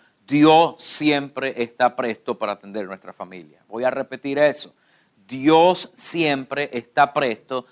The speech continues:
para atender tu casa porque Él está viendo cada una de nuestras acciones, está viendo el deseo de nuestro corazón, pero sobre todo está deseoso porque le permitamos a Él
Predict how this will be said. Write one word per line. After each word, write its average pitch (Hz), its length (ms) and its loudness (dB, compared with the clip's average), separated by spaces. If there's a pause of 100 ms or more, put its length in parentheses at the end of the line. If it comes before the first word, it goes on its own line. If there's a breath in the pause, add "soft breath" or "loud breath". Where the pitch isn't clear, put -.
(120)
para 139 180 0
atender 123 640 2
tu 214 160 -4
casa 151 500 4 (160 loud breath)
porque 135 240 -4
Él 135 80 0
está 123 260 -2
viendo 220 680 2
cada 175 280 4
una 185 160 0
de 180 80 0
nuestras 175 340 -6
acciones, 143 580 -4 (180 soft breath)
está 127 260 -4
viendo 180 380 0
el 220 100 0
deseo 180 380 0
de 190 80 2
nuestro 185 280 -4
corazón, 156 560 0 (220 soft breath)
pero 139 160 -4
sobre 143 320 -4
todo 170 400 0 (140 soft breath)
está 160 500 0 (140 loud breath)
deseoso 185 1080 4
porque 151 560 -6 (160)
le 170 220 2
permitamos 180 1200 2
a 165 220 4
Él 156 460 0